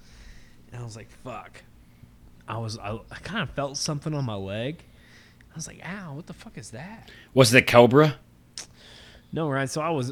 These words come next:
Speaker 1: I had shorts
Speaker 2: Oh.
Speaker 1: on. And Ryan, what, what, what was on my,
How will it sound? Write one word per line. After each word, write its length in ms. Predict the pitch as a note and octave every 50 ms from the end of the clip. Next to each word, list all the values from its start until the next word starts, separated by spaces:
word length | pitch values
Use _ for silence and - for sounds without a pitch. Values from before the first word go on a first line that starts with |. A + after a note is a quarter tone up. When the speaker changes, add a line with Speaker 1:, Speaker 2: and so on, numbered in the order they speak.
| -
Speaker 1:
I 120 | - C3 C3
had 200 | D3 D3+ A#2 -
shorts 400 | - - - - D3+ D3 - -
Speaker 2:
Oh. 60 | A2
Speaker 1:
on. 280 | G#2 G#2 G#2 B2+ C#3+ C#3+ - - - - - - - - - - - - - - - - - - - - - - -
And 540 | A2 A2 A2 A2 A2 A2+ A2+ A2+ A2 G#2+
Ryan, 420 | A2 B2+ C#3+ F3+ G#3 F#3+ D3 A#2 A#2+
what, 220 | C3+ D3+ D3+ -
what, 180 | D#3 D3+ C#3 -
what 180 | - D#3 F3 F3+
was 140 | F3 D3+ D#3+
on 140 | E3+ E3 E3
my, 400 | D#3+ D3 C#3 C3+ C3+ C3+ C3+